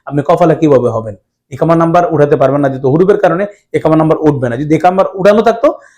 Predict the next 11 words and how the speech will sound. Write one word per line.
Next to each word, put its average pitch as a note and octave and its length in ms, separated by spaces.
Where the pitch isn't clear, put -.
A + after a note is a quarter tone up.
আপনার D#3 260
হুরুপ F#3 280
দিত, G#3 160
তাইলে E3 240
কিন্তু D#3+ 180
আপনি D3+ 140
পারতেন C#3 360
এক B2 160
বছরের D3 420
পরে B2 160
হইলে। C3+ 220